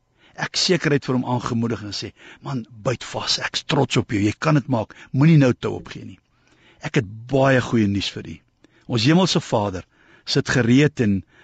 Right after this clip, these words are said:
wanneer die lewe jou van jou fiets afslaan, sal hy jou te hulp snel. Hy sal jou optel,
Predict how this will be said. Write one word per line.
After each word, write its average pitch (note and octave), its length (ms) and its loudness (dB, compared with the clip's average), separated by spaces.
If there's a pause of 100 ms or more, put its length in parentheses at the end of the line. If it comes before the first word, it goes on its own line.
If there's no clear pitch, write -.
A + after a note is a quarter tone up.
(100)
wanneer D3+ 240 4
die F3+ 180 6
lewe E3+ 200 6
jou D#3+ 140 4
van D#3+ 160 0
jou D3 100 4
fiets - 280 -4
afslaan, B2 600 0 (520)
sal - 240 0
hy B2 120 6
jou A2 140 4
te A2 120 -4
hulp F#2 260 -8
snel. G2 340 -14 (400)
Hy G2+ 60 -16
sal D3 180 2
jou - 140 -4
optel, A2+ 520 -2